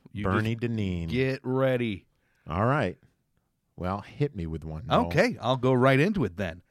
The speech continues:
Speaker 1: <clears throat> As I said, five percent of the world's population, twenty-five percent of the prisoners of the world. That's a lot of people.
Speaker 2: Mm-hmm.
Speaker 1: Um, and what do we do with them? We put them in prison.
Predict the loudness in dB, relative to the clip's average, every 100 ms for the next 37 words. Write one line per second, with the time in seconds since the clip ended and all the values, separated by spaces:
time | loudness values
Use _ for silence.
0 | _ -14 -10 -10 -12 -14 -4 2 2 2
1 | 0 0 -2 -2 0 -2 -2 0 0 0
2 | -2 -2 -2 -4 -4 -6 -6 -6 -8 -8
3 | 0 2 4 4 2 2 -2 0 0 0
4 | 0 -2 -2 0 2 2 0 -6 _ _
5 | _ _ _ _ _ _ -2 0 4 4
6 | 4 2 -2 -2 -6 -10 -10 -8 -6 -4
7 | -6 -4 2 4 4 2 -4 -10 _ _
8 | -4 0 0 2 2 2 2 2 2 0
9 | -2 0 -2 0 2 2 0 2 2 4
10 | 2 0